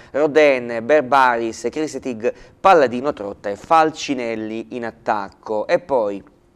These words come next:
domenica, ma alle diciotto, c'è il Milan che sogna ancora l'altissima classifica, quattro tre tre per il Milan di Montella contro il Cagliari, Donnarumma tra i pali,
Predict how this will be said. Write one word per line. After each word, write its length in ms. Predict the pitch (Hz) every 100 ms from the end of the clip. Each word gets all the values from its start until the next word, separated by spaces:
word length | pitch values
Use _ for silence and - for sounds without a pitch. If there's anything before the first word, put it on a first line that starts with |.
| _ _ _ - -
domenica, 680 | 113 147 151 113 101 95 90
ma 240 | 107 123 -
alle 240 | 110 110
diciotto, 680 | 123 151 185 185 180 - 113
c'è 160 | - 143
il 160 | 135
Milan 520 | 143 156 135 113 110 107
che 120 | 117
sogna 520 | - 139 131 123 117 - - -
ancora 300 | 113 143 127
l'altissima 600 | 120 - 147 - 123 123
classifica, 800 | 160 165 202 208 135 120 117 - - _
quattro 380 | 160 160 131 135
tre 180 | 143
tre 220 | 131 147 139
per 100 | 123
il 80 |
Milan 240 | 123 143 127
di 80 | 123
Montella 460 | 123 123 131 117
contro 400 | 104 135 123 120
il 400 | 120 117 117 113
Cagliari, 500 | - 165 180 170 131
Donnarumma 520 | 123 131 131 139 123 123
tra 100 | 151
i 60 |
pali, 360 | 170 190 139